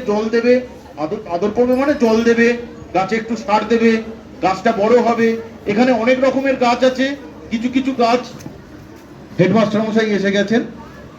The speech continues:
স্যার বলুন। তো, আহ, এখানে অনেক রকম গাছ আছে। যেমন ধরো, আমরা বড় হয়ে তোমাদের মধ্যে কেউ ডাক্তার হবে, কেউ ইঞ্জিনিয়ার হবে, কেউ উকিল হবে, কেউ ব্যবসা করবে, কেউ চাকরি করবে। সেরকম গাছগুলোও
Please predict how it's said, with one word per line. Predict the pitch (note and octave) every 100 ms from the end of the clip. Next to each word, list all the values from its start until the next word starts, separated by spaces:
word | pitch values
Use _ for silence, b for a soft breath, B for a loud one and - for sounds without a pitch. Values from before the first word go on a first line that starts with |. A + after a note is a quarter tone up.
| - - - - - - - - - - - - - A#3+ G3+ A3+ G#3+ G#3+ -
স্যার | F3+ D#3
বলুন। | A#2+ A2+ - - - - - - - -
তো, | F#3+ F#3 - - D#3
আহ, | D3+ C#3 - - - - - - - - F3+
এখানে | G#3+ B3 G#3+
অনেক | A#3+ B3+
রকম | C4 B3
গাছ | A#3 A3+ A#3+
আছে। | A#3+ C#4 - - - -
যেমন | G#3 A#3+
ধরো, | A#3+ B3+ G#3+
আমরা | A3+ A#3+ A3
বড় | A#3 A3+
হয়ে | B3 A#3
তোমাদের | A3+ A3+ A#3
মধ্যে | A#3+ A#3 -
কেউ | A3+ A3
ডাক্তার | G#3 - A3 G#3
হবে, | G#3 A3 G#3
কেউ | G#3+ A3
ইঞ্জিনিয়ার | G#3 G#3+ G#3+ G#3+ G3
হবে, | G#3 G#3 G3+
কেউ | G#3 G#3+
উকিল | G#3+ A#3 A3 G3+
হবে, | G3+ F#3+ F#3 - - -
কেউ | A3 A3+ G3
ব্যবসা | G3 A3+ A#3
করবে, | G#3+ G#3 G#3 G#3
কেউ | A#3 G#3+
চাকরি | G3+ G3 A3+ G#3
করবে। | G3+ F3+ A3 - - -
সেরকম | G#3 A3+ A#3+ B3+ F#3+
গাছগুলোও | G3 - A#3+ C4+